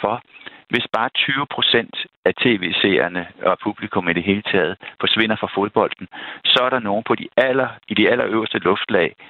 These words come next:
der får, mm, der begynder virkelig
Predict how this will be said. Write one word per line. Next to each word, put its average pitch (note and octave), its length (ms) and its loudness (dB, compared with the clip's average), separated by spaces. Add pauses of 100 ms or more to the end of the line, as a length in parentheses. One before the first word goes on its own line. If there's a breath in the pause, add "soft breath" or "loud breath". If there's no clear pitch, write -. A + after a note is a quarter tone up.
(120)
der F#2+ 100 2 (100)
får, F#2 240 0 (840)
mm, G#2+ 380 0 (220)
der F#2+ 80 4
begynder G#2+ 420 0 (160)
virkelig - 320 -2